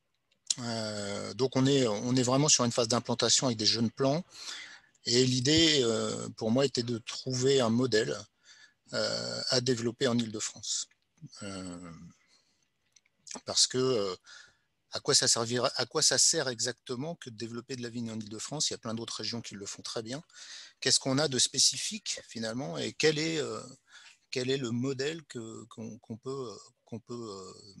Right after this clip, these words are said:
proposer ici ? Qu'est-ce que ça a comme intérêt de proposer de la vigne en Île-de-France ? Donc, ce que je vais faire, c'est plutôt, euh, euh, le lien avec la biodiversité sera en, en, en fin de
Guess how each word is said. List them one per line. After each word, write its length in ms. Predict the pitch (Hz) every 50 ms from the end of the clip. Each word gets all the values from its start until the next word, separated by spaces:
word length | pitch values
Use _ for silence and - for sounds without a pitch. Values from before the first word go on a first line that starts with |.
| 95 - _ _
proposer 420 | - - 135 123 - 123 113 120
ici ? 440 | 127 120 - - - - - - - - - _ - - - - - - - - - - _ -
Qu'est-ce 180 | 143 143 - -
que 100 | 131 123
ça 140 | - 135
a 60 | 127 127
comme 180 | - 123 113
intérêt 460 | 113 107 - 117 104 113 123 156 180 - _ -
de 100 | - 110
proposer 400 | 101 - 110 104 - 110 110 113
de 40 | 110
la 80 | 110 107
vigne 200 | 120 123 117 110
en 80 | 107
Île-de-France ? 680 | 107 101 101 95 - - - 104 - - - - - - - - - - - - _ _ 127
Donc, 160 | 113 - -
ce 100 | - -
que 180 | - 156 156
je 120 | 147 135 139
vais 140 | 151 156 139
faire, 300 | - - 170 180 170 -
c'est 260 | - - - 131 120
plutôt, 600 | - - 151 147 - - 160 160 160 165 160 151
euh, 400 | 135 123 123 123 123 123 - - - _ _ _ - - - - - _ _ _ _ _ _ - -
euh, 320 | - - - - 110 110 - - -
le 280 | - 127 127 123 131 143
lien 200 | 151 151 170 165
avec 200 | 147 143 139 -
la 80 | 139
biodiversité 640 | 131 135 139 135 135 131 139 135 - - - 151 151
sera 280 | - - - - 120 117
en, 340 | 113 110 107 107 101 98 - 123 127 135 - - _ _ - -
en, 400 | 113 104 101 104 98 98 95 92 - - - -
en 80 | 113
fin 280 | 110 - - 160 143 131
de 180 | 127 117 107